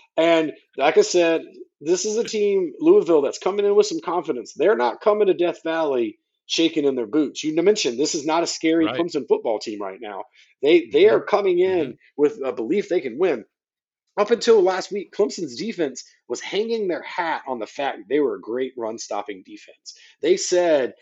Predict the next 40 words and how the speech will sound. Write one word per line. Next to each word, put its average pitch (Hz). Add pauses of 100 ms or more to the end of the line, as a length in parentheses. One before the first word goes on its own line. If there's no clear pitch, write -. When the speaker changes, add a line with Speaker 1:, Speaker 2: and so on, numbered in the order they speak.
(180)
Speaker 1:
"Hey, 180
Speaker 2:
Mm-hmm. 170
Speaker 1:
man, 139 (340)
you 175
may 214
be 196
able 175
to 143
pass 143
the 123
ball 110
on 107
us. 101
Our 131
secondary 147
may 127
be 143
a 135
little 139
bit 131
shaky, 110 (180)
but -
you're 107
not 131
gonna 135
be 131
able 120
to 113
run 107
the 90
ball. - (300)
And 110
we're 160
gonna 190
be 180
able 156
to 135
sack 143
you 123
enough 107